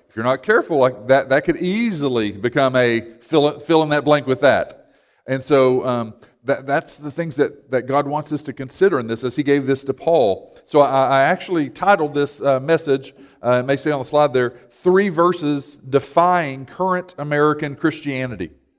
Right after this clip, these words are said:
Um, and that may sound very obtrusive and very rude, but, but truly just it, it's verses that we're gonna see in this,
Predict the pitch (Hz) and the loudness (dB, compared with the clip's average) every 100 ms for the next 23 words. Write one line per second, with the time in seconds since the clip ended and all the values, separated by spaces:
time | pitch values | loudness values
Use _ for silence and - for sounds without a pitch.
0 | _ _ _ _ 117 120 123 123 - _ | _ _ _ _ -4 -2 -4 -8 -16 _
1 | _ _ 147 147 160 180 - 170 151 147 | _ _ 2 4 4 2 0 -2 0 0
2 | 160 160 151 151 147 135 208 190 190 170 | 2 2 0 -2 -8 -6 -4 -2 0 -2
3 | 147 151 156 151 143 165 175 180 175 156 | -2 0 0 0 2 4 6 4 0 0
4 | 139 - - - 135 - - - 208 160 | 0 0 -6 -2 -2 -2 -8 -2 2 2
5 | 143 135 156 - - _ _ - 170 170 | 0 -2 -6 -6 -18 _ _ -4 -4 -2
6 | 160 - 123 185 185 180 156 139 135 143 | -6 -4 4 4 4 2 2 4 4 4
7 | 170 156 147 165 160 156 | -2 -4 -4 -4 -4 -6